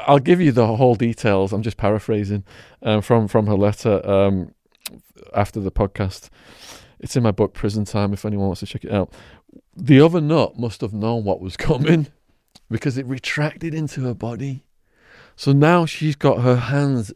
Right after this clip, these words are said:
up in her guts looking for it. And where she has got it tied off to stop the blood comes open and blood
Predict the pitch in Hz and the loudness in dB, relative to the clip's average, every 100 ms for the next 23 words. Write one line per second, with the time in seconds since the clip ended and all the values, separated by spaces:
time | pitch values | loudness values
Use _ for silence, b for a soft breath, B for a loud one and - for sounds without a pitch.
0 | - 117 - 113 101 107 101 127 123 _ | -8 -8 -8 -10 -8 -8 -6 -4 -4 _
1 | - - - 110 - 123 101 104 95 95 | -18 -16 -8 -8 -6 -10 -8 -6 -4 -4
2 | - - - _ b b b b b b | -8 -20 -20 _ b b b b b b
3 | 117 131 147 135 120 131 196 196 165 113 | -2 2 2 0 -4 0 0 2 2 2
4 | - 113 110 104 98 101 - - - 101 | 0 0 2 0 -2 -8 -8 -8 -8 -2
5 | 104 104 - _ _ _ _ _ _ _ | 0 0 -4 _ _ _ _ _ _ _
6 | _ _ - 131 123 - 127 151 - 110 | _ _ -4 0 0 2 4 4 2 -2
7 | 113 110 123 139 | -2 0 4 4